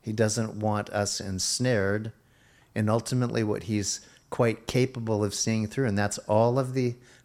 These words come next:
peripherals of assignments that he's giving, and ultimately the things that as well could influence us from staying specifically to the charge. He had one thing to do, and so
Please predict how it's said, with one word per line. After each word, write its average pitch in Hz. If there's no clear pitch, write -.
peripherals -
of 101
assignments 104
that 95
he's 98
giving, 101
and 104
ultimately 113
the 101
things 101
that -
as 120
well 98
could 101
influence 117
us 98
from 113
staying 104
specifically 107
to 98
the 98
charge. -
He 101
had 95
one 113
thing 123
to 131
do, 104
and 95
so 90